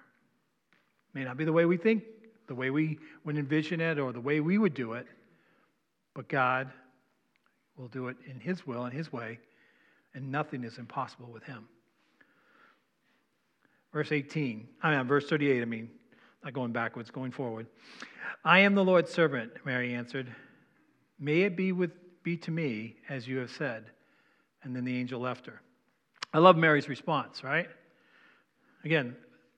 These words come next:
something totally out of the blue, out of the wild, nothing she's heard before.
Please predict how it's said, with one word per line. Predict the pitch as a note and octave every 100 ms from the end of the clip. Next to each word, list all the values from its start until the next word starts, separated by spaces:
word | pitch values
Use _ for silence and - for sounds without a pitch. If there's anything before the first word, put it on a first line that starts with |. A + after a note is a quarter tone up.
| _ _ _ _ _
something | - D#3+ D3+
totally | - F3+ F#3+ F#3 F3
out | E3+ F3+
of | F3
the |
blue, | D#3 E3 F3+ F3 F3 F3
out | D#3 F3+
of |
the | F#3
wild, | D#3+ D3+ D#3 D3+ - - -
nothing | D3+ D#3+ F#3 G#3 F#3+
she's | - F3+
heard | - F3
before. | E3+ E3 C#3+ C3+ C#3